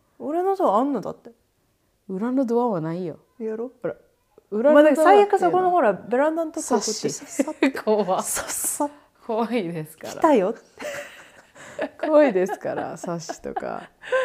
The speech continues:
Speaker 1: うん、面白い。
Speaker 2: あー、あんた何やってたのよ？
Speaker 1: 今日は仕事だったね。あの、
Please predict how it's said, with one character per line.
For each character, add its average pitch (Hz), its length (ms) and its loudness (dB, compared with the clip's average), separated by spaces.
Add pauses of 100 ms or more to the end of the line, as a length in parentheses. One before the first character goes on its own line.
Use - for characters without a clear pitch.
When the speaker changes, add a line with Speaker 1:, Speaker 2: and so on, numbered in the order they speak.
(540)
Speaker 1:
う 233 40 -8
ん、 220 260 -4
面 190 80 -10
白 196 180 -10
い。 - 20 -10
Speaker 2:
あ 185 40 -10
ー、 165 920 -8
あ 247 60 -2
ん 269 40 -6
た 208 100 -2
何 147 180 -6
や 131 80 -8
っ - 20 -14
て - 100 -20
た 120 80 -14
の 110 100 -14
よ？ 90 100 -16 (520)
Speaker 1:
今 294 120 -4
日 294 40 2
は 185 480 2
仕 208 140 -6
事 254 260 -4
だ 269 100 0
っ 262 80 -8
た 143 120 -8
ね。 131 300 -10 (400)
あ 208 200 4
の、 202 600 0